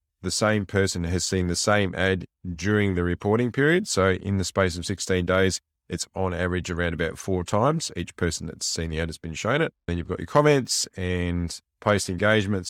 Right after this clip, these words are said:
So that's the full setup. And now I'm gonna show you how you can set these columns up from scratch. So I'm back in the Ads Manager now in my demonstration account, and I'm gonna select the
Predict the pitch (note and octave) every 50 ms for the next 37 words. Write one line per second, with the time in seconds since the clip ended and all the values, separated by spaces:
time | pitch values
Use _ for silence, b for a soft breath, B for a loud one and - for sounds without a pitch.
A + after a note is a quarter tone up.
0 | - _ _ - - A2 G#2+ G#2 G2+ - C3+ D3+ E3 - - - A#2+ - - -
1 | C3 C3+ C#3 A#2+ - - - A#2+ G2+ G2 B2 D3+ - - G#2 G#2 A2 A2+ A#2 A#2
2 | G#2+ G#2+ G#2 F#2+ - - A2 G2+ G2+ G2+ F#2+ F#2 E2+ F#2 F#2+ F#2+ F#2+ F#2+ F2+ -
3 | - F2+ F2 E2+ - _ _ _ _ - - - - G#2+ G2 - - - _ -
4 | F2+ F2+ - - - - G2+ F#2+ F#2 E2 D2 E2+ D#2+ D#2 - _ _ - - E2+
5 | D#2+ D2+ C2+ - - - - - F2 D2+ - _ - - - - - - _ _
6 | _ _ _ _ - - B2 B2 B2 A#2+ D3 D3 - D#3+ B2+ A2+ A2 A#2 B2 G#2+
7 | - A#2+ A#2+ A#2 G#2+ F#2 F#2+ G#2+ A2 A2+ A2+ A2 G#2 G2+ G2 F#2+ F#2+ F#2+ F#2+ F#2
8 | F#2+ G#2+ G#2 G2+ F#2 - - F#2 G2+ G2+ - - F#2 - - - E2+ F#2 B2 D3
9 | - - _ _ _ _ _ - - F2 F2+ G2 A#2 B2+ A#2 - - - G2 G2+
10 | G2 F#2 - _ - F2 F2 F2 E2+ E2+ D#2